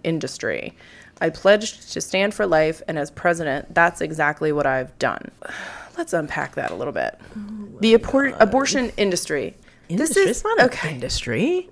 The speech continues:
Speaker 1: Right.
Speaker 2: It's a horrifying choice that a woman, uh, feels
Speaker 1: It's
Speaker 2: that
Speaker 1: a,
Speaker 2: she has to
Speaker 1: this
Speaker 2: make
Speaker 1: is
Speaker 2: for,
Speaker 1: what I say
Speaker 2: for
Speaker 1: to
Speaker 2: a
Speaker 1: people.
Speaker 2: myriad of reasons.
Speaker 1: It's a medical procedure.
Speaker 2: Yeah.
Speaker 1: It is a medical procedure.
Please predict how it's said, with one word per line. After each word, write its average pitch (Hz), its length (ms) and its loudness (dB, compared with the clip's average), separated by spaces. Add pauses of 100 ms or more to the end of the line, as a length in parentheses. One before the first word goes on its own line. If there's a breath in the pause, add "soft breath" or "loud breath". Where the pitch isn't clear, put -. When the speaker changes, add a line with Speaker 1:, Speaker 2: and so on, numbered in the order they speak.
Speaker 1:
Right. 160 560 -4
Speaker 2:
It's 262 140 2
a 240 40 0
horrifying 247 600 2
choice 269 360 2
that 175 140 4
a 175 40 6
woman, 185 560 4 (180)
uh, - 40 0 (260)
feels 208 260 10
Speaker 1:
It's 226 100 10
Speaker 2:
that 381 140 12
Speaker 1:
a, 330 40 8
Speaker 2:
she 220 80 10
has 214 200 10
to 208 80 2
Speaker 1:
this 190 200 8
Speaker 2:
make 349 60 8
Speaker 1:
is 339 140 4
Speaker 2:
for, 320 60 8
Speaker 1:
what 311 80 12
I 294 100 10
say 285 140 4
Speaker 2:
for 208 100 12
Speaker 1:
to 226 60 12
Speaker 2:
a - 20 10
Speaker 1:
people. 220 140 8
Speaker 2:
myriad 240 400 8
of 160 160 -2
reasons. 254 720 4
Speaker 1:
It's 185 200 -2
a 170 60 -4
medical 156 640 -8
procedure. - 420 -10 (180)
Speaker 2:
Yeah. 202 520 2
Speaker 1:
It 185 100 6
is 196 140 6
a 190 80 6
medical 185 800 4 (840)
procedure. 190 1040 6